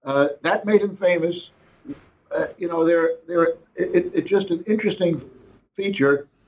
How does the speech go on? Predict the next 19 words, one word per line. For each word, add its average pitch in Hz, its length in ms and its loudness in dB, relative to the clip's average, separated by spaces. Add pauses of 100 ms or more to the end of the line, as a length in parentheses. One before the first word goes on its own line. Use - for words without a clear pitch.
(180)
Uh, 139 220 -2
Engelbert 185 420 0
Humperdinck 175 480 -2
wrote 151 240 0
Hansel 160 300 0
and 147 120 -2
Gretel. 156 400 0 (640)
If 151 120 -12
he 175 140 2
hadn't 190 280 0
done 185 200 2
that, 190 220 0
we'd 156 140 -4
never 170 200 0
know 165 160 2
who 170 80 2
he 165 80 4
was 160 240 0
today. 131 420 0